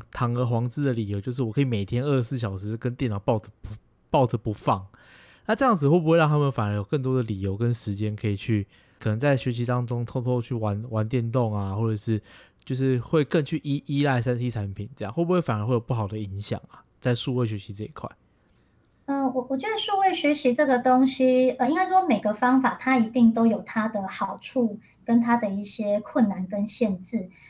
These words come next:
Speaker 2: 所以像其实我们也遇到蛮多家长说，“诶，我们家小孩都一直用手机啊，网络成瘾啊，那我就干脆断了他的网络啊，让他都没有办法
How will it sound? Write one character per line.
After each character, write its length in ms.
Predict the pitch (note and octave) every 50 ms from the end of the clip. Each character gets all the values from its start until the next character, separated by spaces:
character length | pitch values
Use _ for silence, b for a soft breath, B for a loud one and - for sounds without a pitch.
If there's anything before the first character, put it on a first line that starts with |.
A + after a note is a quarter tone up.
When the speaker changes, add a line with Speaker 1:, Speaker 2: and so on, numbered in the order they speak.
| B B B B
Speaker 2:
所 120 | - E4+ G4+
以 40 |
像 240 | G4+ - G4 F#4+ E4+
其 120 | E4 D4+ D4
实 180 | - - C4
我 80 | A#3 G3+
们 160 | G3 G3 G3
也 80 | F#3 -
遇 140 | B3+ C4+
到 340 | C4 C4 C4 B3+ A#3+ A#3+ A3+
蛮 240 | A3+ A3+ F#3+ G3 A3+
多 160 | A#3 A3+ A#3
家 180 | A#3 - A3+ A3+
长 220 | A3+ G#3 F3+ F3+
说 260 | - - A#3 A3+ A#3 B B B B B
，“诶， 160 | - E4+ G4
我 80 | F#4+ C4
们 140 | A3 G#3+
家 160 | A#3+ D#4 E4+ E4+
小 180 | - B3 G3+
孩 180 | G3+ G#3 G3+ A3
都 200 | A3 B3 C4 C#4
一 80 | C4+
直 160 | A#3+ - B3 A#3+
用 180 | C4 C4 B3
手 240 | B3 - - F#3+ F#3
机 260 | F#3 - A#3+ B3 B3
啊， 280 | B3+ A3 G#3+ G#3+ G#3+ G#3+
网 200 | G#3 F#3 F#3+ G#3
络 140 | B3 C4 A#3+
成 320 | A#3+ - A3 G#3 A3+ A#3+
瘾 160 | A#3+ G#3 G3 G3
啊， 100 | F#3 G3
那 180 | B3+ C#4+ B3
我 60 | G3+ G3+
就 80 | B3
干 220 | A#3+ A#3+ B3 B3 B3
脆 160 | A#3+ C#4 B3
断 200 | A#3 - B3+ A#3
了 80 | G#3+ G3+
他 160 | G3 - A#3
的 140 | A#3 G#3 F#3+ -
网 200 | B3 A#3+ F#3 F#3
络 160 | A#3 C4 B3
啊， 100 | A#3 -
让 140 | A3 C4 C4+
他 140 | C4 C4 B3
都 140 | A#3+ C4+ B3+
没 140 | B3 A#3+ A#3
有 120 | A3+ - -
办 180 | A#3+ G#3 G3+ G3
法 180 | - G#3 -